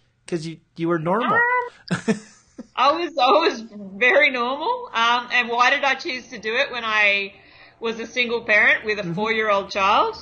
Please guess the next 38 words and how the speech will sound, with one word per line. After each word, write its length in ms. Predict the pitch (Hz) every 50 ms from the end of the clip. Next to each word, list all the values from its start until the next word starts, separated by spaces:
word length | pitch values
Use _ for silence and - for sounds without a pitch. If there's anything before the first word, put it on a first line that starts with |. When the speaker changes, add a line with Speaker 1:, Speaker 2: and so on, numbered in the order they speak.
| - -
Speaker 2:
Um, 760 | 196 202 208 202 202 202 202 208 202 202 202 208 208 208 - - -
Speaker 1:
Yeah. 300 | 254 269 285 269 240 202
Speaker 2:
yeah, 60 | 185 180
can't 300 | - - 220 220 196 214
really 220 | 220 214 202 185
answer 300 | 180 208 220 - - 196
that 200 | 185 208 214 233
one 260 | - 185 208 233 262
'cause 160 | 226 269 196 196
it's 160 | 190 - -
possibly 460 | - - 226 214 220 208 175 196 190
the 220 | 175 196 202 202
hardest 480 | 196 - 196 185 190 202 202 190 - -
way 140 | 196 185 180
to 80 | 175
do 220 | 156 196 202 196 175
it. 220 | - 247 277 277 - - - - 156
Speaker 1:
Yeah. 180 | 160 180 170
Speaker 2:
Um, 580 | 127 226 226 233 240 240 240 240 240 240 247 - - - - - - _ _ _ _ _ _ _ _ -
I 100 | - - 440
don't 40 | 415
know. 260 | 349 440 440 359 254
It 40 | 226
was, 260 | 220 196 196 - - -
I, 280 | - 247 269 254 240 - -
I 160 | 226 262 269
missed 380 | 220 208 220 254 269 - -
the 80 | 247 220
mountain 320 | 196 202 208 226 226 226
biking 360 | 202 202 202 202 208 220 196 156
boat. 280 | 185 196 202 208 190
All 160 | - 202 202
my 160 | 202 202 202 196
friends 420 | - - 214 202 202 208 214 208 214
were 40 | 196
getting 340 | - 202 202 190 190 180 185
into 320 | 196 202 214 - 233 220
it. 160 | 208 202 202